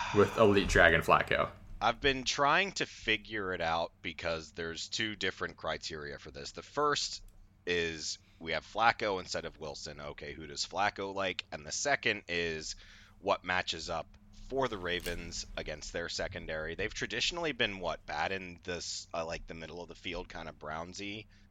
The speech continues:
Speaker 2: the way they don't really
Speaker 1: Yeah,
Speaker 2: get
Speaker 1: the, no, their linebacking group is not what it needs to be. Like, Patrick Queen is not <laughs> good.
Speaker 2: I think that means for me, I like Elijah Moore, um, who I know was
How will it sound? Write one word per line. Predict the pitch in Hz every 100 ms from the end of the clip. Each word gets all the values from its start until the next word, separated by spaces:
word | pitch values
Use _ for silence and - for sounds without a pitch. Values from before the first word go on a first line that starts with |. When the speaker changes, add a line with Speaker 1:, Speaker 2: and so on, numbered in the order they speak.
| - -
Speaker 2:
the |
way | 82 80
they | 78 80 - -
don't | 87 85
really | 80 80 80 78
Speaker 1:
Yeah, | 127 117 123
Speaker 2:
get | 135
Speaker 1:
the, | 143 123
no, | 123
their | 143
linebacking | 147 139 143 131 113 104
group | 95 92
is | 90 87
not | 95 90 90 - - - - - -
what | 101 92
it |
needs | 82 90
to | -
be. | 82 82 78 - - -
Like, | - -
Patrick | 104 98 92
Queen | - 85
is | 82 80
not | 95 82 78 - -
<laughs> | - -
good. | - 131 - 156 - - - -
Speaker 2:
I | 92 117
think | - - 98 147 - - - - - - - - - - -
that | 101 107 95
means | 101 101 -
for | 95
me, | 80 82 107 104
I | 85
like | 82 82
Elijah | 85 80 80 76 76
Moore, | 69 73 101 - - - - - - - - - -
um, | 80 80 80 82
who | 113
I | 147
know | 160 220
was | 196